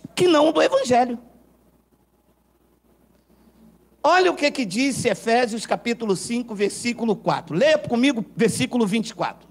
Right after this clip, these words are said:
Leia comigo, por favor. "Como, porém, a igreja está suji-, sujeita ao pastor."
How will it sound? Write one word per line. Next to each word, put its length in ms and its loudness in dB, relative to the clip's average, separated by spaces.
Leia 260 4
comigo, 380 0
por 220 0
favor. 500 -2
"Como, 840 2
porém, 840 4
a 160 6
igreja 920 4
está 800 2
suji-, 1000 2
sujeita 840 2
ao 260 2
pastor." 760 2